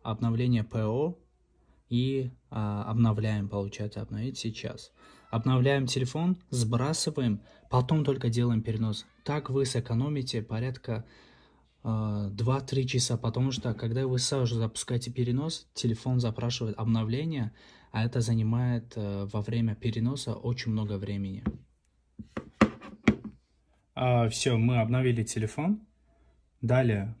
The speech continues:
мы заходим, смотрим, последнее обновление стоит. Все. Далее просто мы сбрасываем телефон. Стереть. Стереть контент настройки, продолжить, стереть iPhone. И только потом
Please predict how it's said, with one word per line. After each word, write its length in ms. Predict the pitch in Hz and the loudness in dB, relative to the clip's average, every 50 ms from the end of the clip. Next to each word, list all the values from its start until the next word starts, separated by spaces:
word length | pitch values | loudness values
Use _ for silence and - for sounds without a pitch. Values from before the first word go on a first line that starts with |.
| _ | _
мы 280 | - 117 113 113 110 104 | 0 0 2 2 2 0
заходим, 720 | 110 110 110 - - 127 127 123 117 110 104 104 104 - _ _ _ _ _ _ _ _ - | -2 -4 -6 -4 -4 -4 -2 -2 -2 -2 -2 -4 -6 -10 _ _ _ _ _ _ _ _ -12
смотрим, 540 | 117 - - - 113 117 117 - 151 180 185 | -10 -6 -2 0 0 0 0 0 0 0 0
последнее 540 | - - - 120 113 - - 123 117 117 107 | -2 -2 -4 -4 -2 0 0 0 0 0 0
обновление 500 | 107 107 107 107 107 120 143 156 170 170 | 0 0 0 0 -2 -2 -2 -4 -4 -6
стоит. 420 | - - 151 147 147 160 - - _ _ _ _ _ _ _ _ | -6 -6 -6 -4 -4 -6 -8 -14 _ _ _ _ _ _ _ _
Все. 380 | - - - 127 139 151 170 - _ _ - - - - _ - | -12 -6 -4 -2 -2 -2 -4 -6 _ _ -20 -20 -20 -20 _ -4
Далее 380 | 113 117 123 147 170 175 147 | 0 2 2 4 4 2 2
просто 440 | 120 - - 139 151 170 - - 139 | 0 -2 -2 0 0 0 0 0 0
мы 120 | 127 123 | 2 2
сбрасываем 600 | 120 113 113 117 123 135 127 - - 120 110 107 104 | 2 0 0 -2 -2 0 -2 -2 -2 -2 -2 -2 -2
телефон. 540 | - - 101 101 - - 98 98 101 120 - - _ _ | -4 -6 -8 -8 -8 -8 -10 -10 -10 -12 -16 -20 _ _
Стереть. 600 | - - - 107 98 104 101 101 - - - - _ _ _ _ _ _ _ _ _ _ _ _ _ _ _ _ | -20 -12 -10 -8 -6 -6 -6 -8 -10 -14 -18 -20 _ _ _ _ _ _ _ _ _ _ _ _ _ _ _ _
Стереть 300 | - - - 110 107 - | -10 -4 -4 -4 -4 -2
контент 380 | - 113 107 - 107 101 - | -4 -4 -2 -2 -4 -6 -4
настройки, 720 | - 104 104 101 - - 123 135 147 147 - 151 147 135 123 - _ - | -6 -6 -6 -6 -6 -6 -4 -4 -4 -6 -6 -8 -8 -8 -12 -16 _ -12
продолжить, 480 | - 101 101 113 131 147 147 147 143 - | -10 -8 -6 -6 -6 -4 -4 -4 -6 -6
стереть 400 | - - - 123 117 123 120 117 | -10 -6 -4 -4 -2 -2 -2 -2
iPhone. 360 | 104 101 - 98 - 113 113 - _ _ _ _ _ _ _ _ _ _ _ _ _ - _ _ _ _ | -4 -4 -4 -6 -6 -6 -10 -14 _ _ _ _ _ _ _ _ _ _ _ _ _ -20 _ _ _ _
И 360 | - 151 156 160 151 135 120 113 - - _ | -6 -4 -2 0 0 0 -2 -2 -6 -12 _
только 580 | - 139 151 160 160 156 151 - - - 127 | -4 -2 0 0 0 -2 -4 -6 -6 -6 -6
потом 600 | 120 - 123 117 117 - 127 135 151 160 170 185 | -4 -4 -4 -4 -4 -2 -2 -2 0 0 0 0